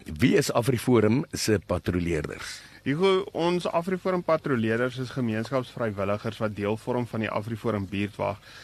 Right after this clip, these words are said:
Speaker 2: So hierdie individue is toegewyd aan die verbetering van die veiligheid en die sekuriteit in hulle gemeenskappe. Ehm, so hulle ontvang ook maar basiese opleiding in patrollering, noodreaksie en werk ook nou saam met plaaslike owerhede om misdaad te voorkom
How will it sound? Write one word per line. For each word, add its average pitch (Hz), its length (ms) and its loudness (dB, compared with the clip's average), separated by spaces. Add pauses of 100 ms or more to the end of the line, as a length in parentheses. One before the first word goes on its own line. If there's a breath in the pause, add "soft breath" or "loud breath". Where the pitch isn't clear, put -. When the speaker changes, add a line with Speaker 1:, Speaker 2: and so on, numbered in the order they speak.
(180 loud breath)
Speaker 2:
So - 120 -2
hierdie 123 320 4
individue 123 600 0
is 123 120 -2
toegewyd 107 680 -2
aan 110 140 -4
die 110 100 -2
verbetering 113 600 -2
van 127 160 -2
die 113 100 -2
veiligheid 123 580 0
en 117 60 -2
die 113 80 -2
sekuriteit 113 640 -4
in 117 80 -2
hulle 107 180 -2
gemeenskappe. 104 800 -6 (560 loud breath)
Ehm, 107 220 2
so 120 160 2
hulle 123 140 4
ontvang 175 380 0
ook 190 120 0
maar 180 140 0
basiese 113 480 -2
opleiding 120 540 -2
in 113 80 -2
patrollering, 107 1000 -2
noodreaksie 110 880 -4
en 104 100 -4
werk 107 300 0
ook 139 160 -4
nou 117 240 0
saam 123 240 -4
met 120 160 -4
plaaslike 113 460 -4
owerhede 107 500 -4
om 104 160 -6
misdaad 110 500 -2
te 113 120 -8
voorkom 139 440 -4